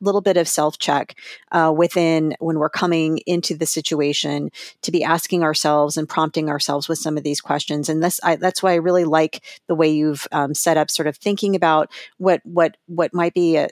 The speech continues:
a skill that we're seeking and where we might fall and have a pitfall, right? And where this shadow side shows up. So, um, play that forward through us on a few other settings, for example, when we might get stuck in a meeting or things that might be going on.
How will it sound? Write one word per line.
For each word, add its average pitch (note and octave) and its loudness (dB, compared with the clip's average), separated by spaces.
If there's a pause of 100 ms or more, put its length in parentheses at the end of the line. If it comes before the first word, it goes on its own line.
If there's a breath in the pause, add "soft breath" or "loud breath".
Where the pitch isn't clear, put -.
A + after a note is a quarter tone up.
(120)
a E3 -4
skill F#3+ 2
that F3 2
we're E3+ 0
seeking A3 0
and D#3+ -2
where F3+ 4
we F3 0
might E3+ 2
fall E3 4
and D#3 2
have D#3 2
a D3+ 0
pitfall, D#3+ -2
right? D#3 -2
And E3 -6
where E3+ -2
this D#3 -2
shadow D3 0
side C#3+ -4
shows C#3+ -4
up. C#3 -6
So, F3 2 (380 loud breath)
um, F#3 2 (260)
play C4+ 2
that C#4+ 4
forward A3 2
through F3 0
us D#3+ -2
on D#3+ -2
a D#3 0
few F3 0
other D#3+ 2 (240 loud breath)
settings, D3+ 0
for E3 -2
example, D#3+ -2
when D#3+ 0
we D#3+ 2
might D#3+ 2
get D3 -2
stuck - -2
in D3+ -4
a C#3+ -2
meeting C#3 -4
or D3+ -6
things E3+ -4
that D#3+ -4
might D3+ -2
be D#3 -6
going C#3+ -8
on. - -12